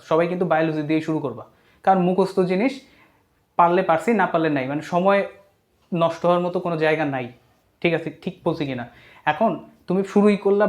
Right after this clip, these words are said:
বায়োলজি দিয়ে, আর দেখলা বায়োলজি তোমার কমনই পড়ে নেই ভালো, ঠিক আছে, তুমি অ্যান্সার করতে পারো নাই, তখন কিন্তু শুরুতেই তুমি একটু ডাউন খেয়ে যেতে পারো। এই কারণে বায়োলজিটা, বায়োলজির প্রিপারেশনটা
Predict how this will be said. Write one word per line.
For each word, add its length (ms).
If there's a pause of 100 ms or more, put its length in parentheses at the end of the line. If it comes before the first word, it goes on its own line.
বায়োলজি 360
দিয়ে, 120
আর 120
দেখলা 240
বায়োলজি 340
তোমার 200
কমনই 320
পড়ে 200
নেই 100 (560)
ভালো, 180 (420)
ঠিক 140
আছে, 140
তুমি 120
অ্যান্সার 260
করতে 200
পারো 140
নাই, 120
তখন 180
কিন্তু 200
শুরুতেই 360
তুমি 140
একটু 160
ডাউন 200
খেয়ে 160
যেতে 180
পারো। 140 (960)
এই 140
কারণে 240 (120)
বায়োলজিটা, 500 (640)
বায়োলজির 400
প্রিপারেশনটা 460